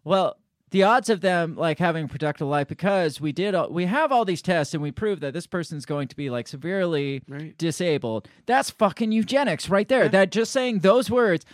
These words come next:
Speaker 1: "Well,
Speaker 2: Yeah.
Speaker 1: we might as well abort 'em 'cause they're gonna
Speaker 2: Right.
Speaker 1: be disabled."
Speaker 2: Yeah.
Speaker 1: Eugenics.
Speaker 2: Yeah.
Speaker 1: And it, <laughs> it's just another word for eugenics. And
Speaker 2: Yeah.
Speaker 1: just all these arguments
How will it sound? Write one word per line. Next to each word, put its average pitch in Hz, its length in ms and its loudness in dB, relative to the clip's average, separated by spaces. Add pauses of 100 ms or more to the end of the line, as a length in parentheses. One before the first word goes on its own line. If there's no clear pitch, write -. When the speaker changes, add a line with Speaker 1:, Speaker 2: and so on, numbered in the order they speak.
(100)
Speaker 1:
"Well, 190 120 2
Speaker 2:
Yeah. 208 60 6
Speaker 1:
we 214 60 0
might 208 180 0
as 185 100 -6
well 202 180 0
abort 160 240 0
'em 156 100 -2
'cause 139 140 -8
they're 135 120 -6
gonna 143 140 -4
Speaker 2:
Right. 135 40 -8
Speaker 1:
be 139 100 -6
disabled." 117 480 -6 (240)
Speaker 2:
Yeah. 143 120 -2
Speaker 1:
Eugenics. 196 640 -2
Speaker 2:
Yeah. 185 180 -6 (1000)
Speaker 1:
And 170 380 -2
it, 175 420 -4
<laughs> 147 220 -8
it's 196 180 2
just - 240 -4
another 208 380 -2
word 180 240 -2
for 160 100 -4
eugenics. 127 500 -4
And - 100 -4
Speaker 2:
Yeah. 107 80 -8 (260)
Speaker 1:
just 214 200 -2
all 202 280 2
these 214 200 -6
arguments 147 800 -2